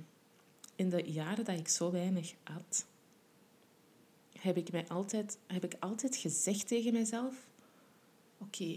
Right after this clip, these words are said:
ik mag nu niet dit en niet dat en ik moet nee zeggen daartegen en ik moet mezelf van alles ontnemen en niet gunnen.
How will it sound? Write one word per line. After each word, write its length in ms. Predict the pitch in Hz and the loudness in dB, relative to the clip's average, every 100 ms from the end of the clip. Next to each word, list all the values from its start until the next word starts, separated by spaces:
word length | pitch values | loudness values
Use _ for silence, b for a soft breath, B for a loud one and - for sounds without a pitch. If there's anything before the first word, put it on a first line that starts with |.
| 196 | -6
ik 200 | - - | -12 -8
mag 240 | 175 160 180 | -6 -4 0
nu 380 | 180 214 214 | 4 4 4
niet 340 | 170 165 196 202 | 2 4 4 4
dit 220 | 160 - | 0 -2
en 140 | 165 | 2
niet 160 | 175 196 | 4 4
dat 200 | - - | 2 -2
en 120 | 170 | -4
ik 160 | 170 - | -4 -4
moet 240 | 165 - | -6 -2
nee 220 | 160 180 | 0 2
zeggen 280 | 190 196 185 | 2 0 0
daartegen 600 | 175 175 175 - 180 175 | -2 -4 -6 -4 -4 -4
en 460 | 170 165 165 165 160 B B B B B - - | -4 -2 -2 -2 -4 B B B B B -20 -20
ik 160 | - | -4
moet 220 | 190 190 190 | -2 0 2
mezelf 560 | 180 170 185 180 - | 4 4 4 2 2
van 160 | 180 180 | 2 4
alles 340 | 214 214 - | 4 6 4
ontnemen 800 | - 170 156 165 175 226 277 311 302 - | 2 2 2 4 6 6 6 4 0 -4
en 280 | 196 170 165 | -2 0 -2
niet 300 | 165 170 220 | 2 6 6
gunnen. 440 | - 190 214 277 | 6 6 6 4